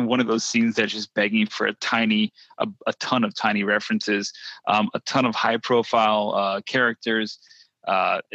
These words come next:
there was guys like, uh, Doctor E-, Evan Zen and Poda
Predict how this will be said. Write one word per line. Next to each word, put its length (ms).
there 200
was 180
guys 400
like, 240
uh, 260
Doctor 400
E-, 60
Evan 580
Zen 460
and 400
Poda 380